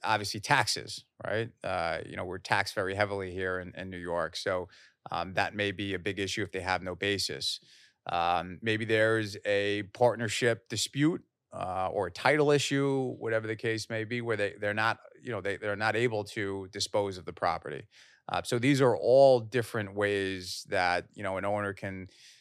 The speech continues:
um, execute some sort of development on their land without having to sell it, or, you know,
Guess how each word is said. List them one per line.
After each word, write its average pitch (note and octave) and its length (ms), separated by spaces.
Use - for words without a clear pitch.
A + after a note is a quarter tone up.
um, F2 500
execute A2+ 580
some A2 260
sort A2 240
of F#2 60
development G2+ 420
on G2 100
their F#2 140
land D3 580
without F2+ 280
having F#2 260
to - 80
sell C3 280
it, F3+ 160
or, G#2+ 640
you - 80
know, G2 180